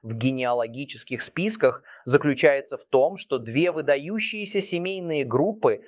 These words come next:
начинают вступать в смешанные браки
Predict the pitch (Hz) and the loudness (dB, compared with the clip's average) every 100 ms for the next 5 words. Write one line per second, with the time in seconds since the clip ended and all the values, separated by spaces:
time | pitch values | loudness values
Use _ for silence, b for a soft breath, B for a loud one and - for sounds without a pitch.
0 | b 127 123 135 147 160 151 - - 165 | b -4 0 2 2 0 -6 -16 -2 4
1 | - 143 - - - 131 151 175 - 165 | 6 6 4 -12 -8 -4 -2 -2 -2 -2
2 | 160 156 139 143 156 175 160 - 85 | 0 0 6 8 8 4 -2 -10 -16